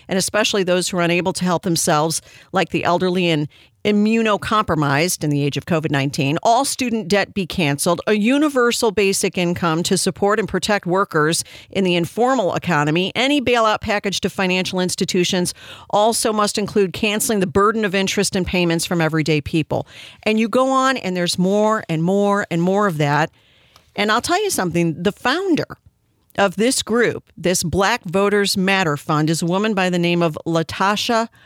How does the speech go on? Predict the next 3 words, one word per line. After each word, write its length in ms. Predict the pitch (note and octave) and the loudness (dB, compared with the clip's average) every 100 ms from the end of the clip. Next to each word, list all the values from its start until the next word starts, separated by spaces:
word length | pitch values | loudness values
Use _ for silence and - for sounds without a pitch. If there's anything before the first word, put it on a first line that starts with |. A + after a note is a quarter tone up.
| - | -16
Brown. 680 | - E3+ F3+ E3 A#2+ C#2+ - _ - - | -4 0 2 2 0 -4 -12 _ -20 -10
Latasha 640 | - - - A#3 C4+ - A3+ | -4 -2 2 2 2 -2 -2
Brown 560 | F#3+ F3+ C#3+ C#3+ E3 | 0 0 0 0 -4